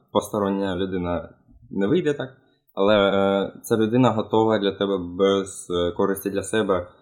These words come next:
зробити щось просто для тебе, для того, щоб, е,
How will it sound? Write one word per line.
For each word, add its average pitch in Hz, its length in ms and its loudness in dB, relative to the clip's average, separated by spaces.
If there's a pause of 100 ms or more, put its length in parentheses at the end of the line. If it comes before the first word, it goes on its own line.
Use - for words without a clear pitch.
(180)
зробити 98 500 0
щось 123 300 -4 (120)
просто 110 300 2
для 98 120 -2
тебе, 95 480 0
для 92 180 0
того, 107 280 4
щоб, 95 180 -4
е, 87 580 0